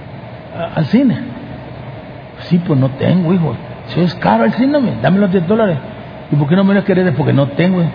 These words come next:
"¿Y entonces para qué me tuviste, pues?". Ajá. Ese no es diálogo. "Entonces, ¿para qué me tuviste? ¿Eh? Cuando estabas con mi papá en la cama no decías nada, ¿verdad?".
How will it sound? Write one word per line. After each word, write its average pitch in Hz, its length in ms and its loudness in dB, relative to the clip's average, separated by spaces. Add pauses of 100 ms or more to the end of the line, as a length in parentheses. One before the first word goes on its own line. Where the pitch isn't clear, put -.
(800)
"¿Y 196 80 6
entonces 220 420 4
para 202 240 2
qué 220 100 4
me 226 140 4
tuviste, 240 640 2
pues?". 214 220 4 (1800)
Ajá. 98 360 -2 (1000)
Ese - 140 0
no 190 100 4
es 117 80 0
diálogo. 98 300 -2 (1500)
"Entonces, 185 220 0
¿para 202 140 4
qué 208 120 2
me 214 100 4
tuviste? 220 400 2 (840)
¿Eh? 220 260 4 (320)
Cuando 143 200 4
estabas 180 300 2
con 247 120 2
mi 254 80 4
papá 233 260 2
en 240 100 2
la 233 120 2
cama 254 240 2
no 285 80 4
decías 226 340 4
nada, 240 280 4
¿verdad?". 202 300 2